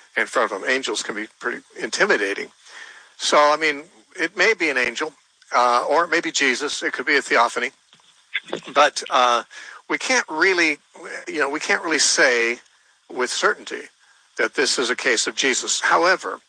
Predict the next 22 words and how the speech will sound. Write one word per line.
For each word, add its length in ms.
you 160
asked, 460
would 220
Jesus 380
ever 200
appear 280
like 180
this 320
in 120
modern 300
times 320
with 120
people 280
who 220
maybe 200
who 120
are 80
martyrs 460
or 80
suffering 340
or 40
whatever? 280